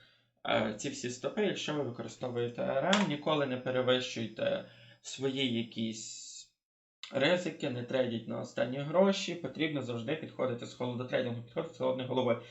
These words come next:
бо не відпрацює ця позиція, відпрацює наступна позиція, а наступна позиція перекриє вам, е, і минулу позицію, і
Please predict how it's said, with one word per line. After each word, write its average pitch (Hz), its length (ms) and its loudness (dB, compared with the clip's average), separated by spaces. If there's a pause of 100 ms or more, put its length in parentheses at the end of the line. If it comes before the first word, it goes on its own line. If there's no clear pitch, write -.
(160)
бо 127 120 -2
не 143 100 0
відпрацює 147 640 -2
ця 208 420 6
позиція, 180 540 0
відпрацює 127 520 -2
наступна 123 480 -4
позиція, - 480 -6
а - 20 -4
наступна 117 440 -4
позиція 120 460 -2
перекриє 117 540 0
вам, 113 220 -2 (420)
е, 113 340 6 (1300)
і 117 240 0 (200)
минулу 139 520 0
позицію, 147 640 -2
і 117 320 -6